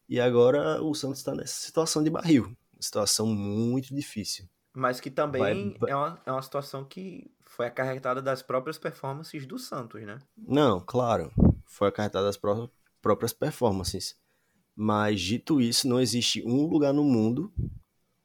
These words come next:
Speaker 1: onde os times da principal divisão de elite do seu país não participam da Copa do país. Não sei se a C B F vai manter esse regulamento se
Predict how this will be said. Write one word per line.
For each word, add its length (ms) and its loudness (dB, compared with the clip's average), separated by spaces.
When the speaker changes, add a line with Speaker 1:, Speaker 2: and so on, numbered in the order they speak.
Speaker 1:
onde 420 6
os 180 2
times 480 2
da 640 2
principal 420 2
divisão 640 -2
de 100 4
elite 480 2
do 800 0
seu 180 0
país 440 2
não 120 4
participam 400 -2
da 80 -2
Copa 300 0
do 80 -2
país. 520 -6
Não 220 2
sei 180 4
se 60 0
a 40 -2
C 140 4
B 120 6
F 140 0
vai 120 2
manter 240 0
esse 140 0
regulamento 800 0
se 760 0